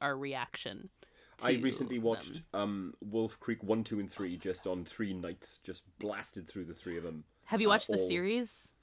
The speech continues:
Speaker 2: Ooh, no, I have not. I didn't know there was one.
Speaker 1: <gasps> There's
Speaker 2: Is it
Speaker 1: two
Speaker 2: worth a look?
Speaker 1: seasons.
Speaker 2: Is it
Speaker 1: It's
Speaker 2: wor-, is it
Speaker 1: so
Speaker 2: good?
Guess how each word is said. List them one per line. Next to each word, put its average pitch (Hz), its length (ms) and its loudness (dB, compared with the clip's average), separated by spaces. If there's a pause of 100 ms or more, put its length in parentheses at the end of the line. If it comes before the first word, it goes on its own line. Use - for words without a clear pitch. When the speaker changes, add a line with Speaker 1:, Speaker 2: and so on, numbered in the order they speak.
(540)
Speaker 2:
Ooh, 117 100 2
no, 104 180 0
I 101 40 2
have 98 100 -2
not. 104 420 -4
I 98 40 -10
didn't 98 200 -2
know 95 80 -2
there 95 80 -2
was 104 200 0
one. 85 100 -4 (400)
Speaker 1:
<gasps> - 420 -20
There's 165 160 2
Speaker 2:
Is - 100 6
it - 60 2
Speaker 1:
two - 60 6
Speaker 2:
worth - 160 6
a - 40 2
look? 208 80 6 (100)
Speaker 1:
seasons. 147 480 -2 (260)
Speaker 2:
Is 160 80 -2
it - 40 0
Speaker 1:
It's 110 40 2
Speaker 2:
wor-, 120 100 4
is 117 80 0
it 117 120 4
Speaker 1:
so 135 60 2
Speaker 2:
good? 143 160 0